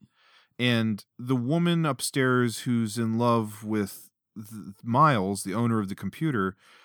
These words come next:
she is, like, outright complimenting him on his music and asking about his music. But instead of even making up a believable lie, he just, like, avoids it and drives, like, a wedge between them.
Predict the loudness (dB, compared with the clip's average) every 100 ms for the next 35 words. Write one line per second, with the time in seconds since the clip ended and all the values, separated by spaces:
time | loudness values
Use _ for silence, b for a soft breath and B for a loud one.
0 | b b -6 -4 -2 -2 -2 -2 -6 -10
1 | _ _ _ _ _ _ -6 -2 0 0
2 | -2 -4 -2 4 4 4 -2 0 2 2
3 | -4 -10 0 2 2 -2 -2 -2 -4 -2
4 | 0 0 -2 -2 -2 0 -2 0 0 0
5 | -4 -8 -8 -6 -6 -6 -4 -2 0 0
6 | -2 -4 -4 -2 -4 -6 B B B -4
7 | -2 0 0 2 2 2 0 2 2 2
8 | 2 0 0 0 0 -2 -2 -4 -2 -2
9 | -2 -2 -4 -6 -2 2 2 2 -4 b
10 | b b -4 0 0 0 0 0 -4 -2
11 | 0 0 0 0 -2 -2 -4 -2 2 4
12 | 4 0 -6 -6 -6 -4 -4 -2 -6 -6
13 | -2 0 0 0 0